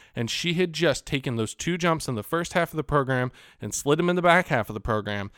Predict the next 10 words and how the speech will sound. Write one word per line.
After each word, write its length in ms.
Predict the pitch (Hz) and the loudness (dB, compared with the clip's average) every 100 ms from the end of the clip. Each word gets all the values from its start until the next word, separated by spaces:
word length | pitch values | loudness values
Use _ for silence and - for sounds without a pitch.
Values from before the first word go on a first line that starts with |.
| - - | -20 -2
that 260 | 135 135 - | 0 0 -6
ten 400 | - 165 196 214 | -2 0 0 0
percent 680 | - 190 - 185 143 120 | -2 0 2 0 -2 -2
bump 380 | 185 196 113 - | 2 2 0 -6
you 240 | 110 123 147 | -4 -2 2
get 220 | 180 156 | 2 2
by 160 | 156 | 2
moving 360 | 156 151 175 190 | 4 4 4 2
the 80 | 196 | 0
jumps 580 | 220 214 127 - - | 2 2 2 -6 -14